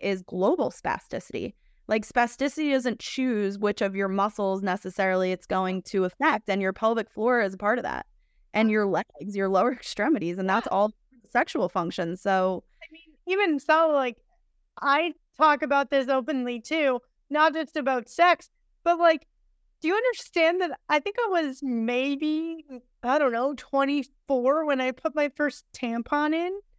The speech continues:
Speaker 2: Because
Speaker 1: That's so interesting that that was never, like, an open conversation for you.
Speaker 2: Ne-, never an open conversation. But
Speaker 1: Right.
Speaker 2: two, anytime that I would try,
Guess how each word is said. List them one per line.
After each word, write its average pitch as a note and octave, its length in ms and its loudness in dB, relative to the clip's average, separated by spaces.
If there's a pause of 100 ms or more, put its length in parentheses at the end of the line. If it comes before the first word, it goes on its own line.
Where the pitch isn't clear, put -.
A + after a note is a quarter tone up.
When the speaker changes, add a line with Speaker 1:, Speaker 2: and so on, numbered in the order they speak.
(340)
Speaker 2:
Because F4+ 400 2
Speaker 1:
That's - 180 -20
so F#3+ 260 -2
interesting F#3+ 480 -2
that F3+ 160 0
that F3+ 140 4
was F#3 140 0
never, F3+ 380 2
like, F#3+ 200 0 (160)
an G#3+ 200 0
open A3+ 320 -2
conversation B3+ 720 -2
for E3 160 -8
you. - 220 -2 (360)
Speaker 2:
Ne-, D4+ 180 -14
never F4+ 200 4 (120)
an F#4+ 60 0
open F4 240 -2
conversation. D#4+ 720 0 (300)
But F#3 100 2
Speaker 1:
Right. - 160 2 (240)
Speaker 2:
two, G4 460 -2 (460)
anytime F4+ 580 2
that D#4+ 140 0
I D4+ 140 4
would C#4+ 300 -6
try, C4+ 880 0